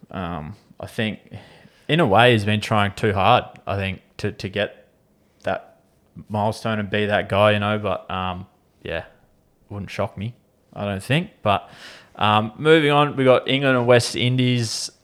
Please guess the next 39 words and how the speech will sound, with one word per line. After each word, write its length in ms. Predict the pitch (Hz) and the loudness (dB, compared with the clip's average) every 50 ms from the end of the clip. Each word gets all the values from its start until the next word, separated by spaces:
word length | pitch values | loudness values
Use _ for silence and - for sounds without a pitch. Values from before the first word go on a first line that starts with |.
| _ | _
um, 440 | - 113 113 110 113 113 113 113 117 | -4 -2 -2 0 0 0 0 -2 -2
have 120 | 113 110 107 | -6 -4 -4
been 220 | 113 113 107 104 | -4 -4 -4 -6
playing, 500 | - - 120 113 117 117 113 113 117 110 | -4 -2 0 0 0 0 0 -2 -4 -4
or 140 | - 113 107 | -2 0 0
England 240 | 117 120 117 113 113 | 0 2 0 2 2
have 60 | 117 | 2
been 80 | 117 110 | 0 0
playing 320 | - - 117 110 113 113 | -2 -2 -2 0 0 0
in 80 | 110 113 | 0 0
a 60 | 107 | 0
warm-up 480 | 107 110 113 113 113 117 113 101 - 113 | 0 0 0 0 2 2 0 -2 -2 0
game 280 | - 110 110 110 110 110 | 0 2 2 2 2 2
over 220 | 113 107 107 107 | 0 0 0 0
there. 520 | 107 107 107 107 110 110 107 107 120 143 - - | 2 4 4 4 4 2 0 -4 -10 -16 -12 -8
Um, 400 | 98 98 98 98 98 104 101 98 | -6 -4 -4 -4 -4 -6 -8 -12
some 200 | - - - 110 | -12 -10 -6 -2
interesting 560 | 117 117 110 - - 113 107 - - - 104 98 | -2 -2 -2 0 0 0 0 0 -2 -6 -6 -6
selections, 840 | - - 110 107 107 110 107 - - 117 110 110 110 104 - - - _ _ - - - - - _ _ _ _ - | -4 -4 0 2 2 2 0 -2 -8 -6 -6 -6 -6 -8 -10 -14 -18 _ _ -20 -20 -20 -20 -20 _ _ _ _ -10
um, 500 | - 98 101 98 98 101 98 101 101 90 | -6 -4 -4 -2 -2 -4 -4 -6 -6 -4
with 160 | 104 104 101 | -4 -4 -2
the 240 | 104 101 98 - - | -2 -2 -2 -2 -4
England 300 | 107 110 110 107 104 101 | -4 -4 -4 -4 -6 -6
squad, 420 | - - - - 110 120 147 160 151 | -8 -10 -4 2 6 6 6 6 6
with 280 | 123 110 104 101 113 | 2 0 0 -2 -2
no 180 | 117 110 110 107 | 0 0 0 2
Border 260 | 98 110 110 107 104 | 2 2 2 2 2
and 80 | 104 107 | 0 0
Anderson. 640 | 110 117 117 113 - - 123 120 117 117 117 110 107 - _ - | 0 0 -2 -4 -6 -4 -4 -2 -2 -2 -2 -4 -8 -12 _ -8
Um, 200 | 87 101 104 104 | -4 -2 -2 -2
I 80 | 104 107 | -2 -4
think 100 | 104 95 | -4 -2
we 60 | 107 | -2
were 80 | 107 | -2
all 120 | 107 107 104 | -2 -2 -4
pretty 260 | - - 107 98 95 | -4 -6 -6 -6 -6
shocked 360 | - - - 101 101 - - | -6 -4 -2 -2 -2 -2 -4
about 160 | 107 101 95 | -4 -4 -2
that. 400 | 95 98 98 98 - - - _ | 0 0 -2 -2 -2 -6 -16 _